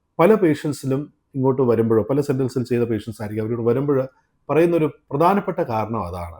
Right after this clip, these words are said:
"ട്രീറ്റ്മെന്റ് ചെയ്യാൻ ഞങ്ങൾക്ക് ആഗ്രഹമുണ്ട്, പക്ഷേ, ഏഹ്, ഫിനാൻഷ്യലായിട്ട് നമുക്ക് കംപ്ലീറ്റ് ആയിട്ട് ഡ്രെയിൻ ആവുന്നു."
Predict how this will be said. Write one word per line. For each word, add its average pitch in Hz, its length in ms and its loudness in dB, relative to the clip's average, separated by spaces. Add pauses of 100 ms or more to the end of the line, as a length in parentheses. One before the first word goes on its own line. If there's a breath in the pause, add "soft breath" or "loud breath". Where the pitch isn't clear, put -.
"ട്രീറ്റ്മെന്റ് 175 300 -2
ചെയ്യാൻ 147 100 0
ഞങ്ങൾക്ക് 131 160 -4
ആഗ്രഹമുണ്ട്, 107 480 -4
പക്ഷേ, 120 240 -10
ഏഹ്, - 1080 -16 (120)
ഫിനാൻഷ്യലായിട്ട് 123 680 -4
നമുക്ക് 104 440 -10 (140)
കംപ്ലീറ്റ് 110 360 -4
ആയിട്ട് 98 220 -6
ഡ്രെയിൻ 101 360 -4
ആവുന്നു." 95 440 -6